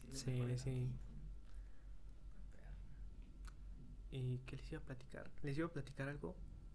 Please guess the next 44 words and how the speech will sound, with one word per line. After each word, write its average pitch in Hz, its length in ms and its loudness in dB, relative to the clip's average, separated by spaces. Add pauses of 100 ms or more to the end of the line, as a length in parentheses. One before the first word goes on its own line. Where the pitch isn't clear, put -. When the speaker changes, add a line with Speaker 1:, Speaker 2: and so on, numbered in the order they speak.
(260)
Speaker 2:
Me 147 140 10
recordó 151 280 10
a 202 40 10
Leilani, 131 600 6 (340)
que 139 100 4
me 127 120 8
recordó 127 300 2
a 143 60 2
Leilani. 127 400 2 (420)
Por 147 100 10
ejemplo, 156 260 8
ah, 185 240 8 (100)
ya 135 100 6
me 131 80 4
acordé. - 260 0 (680)
Era 135 120 8
en 139 80 6
cuestión, 135 260 4
por 135 80 4
ejemplo, 123 340 4
de 120 200 4
ese 139 200 4
ámbito. 131 260 4
Les 120 140 4
digo 120 180 2
que 120 120 4
yo 127 120 4
no 135 80 6
era, 131 360 4 (400)
al 135 140 8
menos 147 260 6
yo 147 300 6
nunca 143 240 4
me 151 100 6
consideré 139 440 8
como 151 200 4
que - 100 4
artístico, 135 600 2
¿saben? 139 200 4
Así 135 160 0
como 131 160 2
de 127 100 2
que 131 180 0
decir, 135 380 2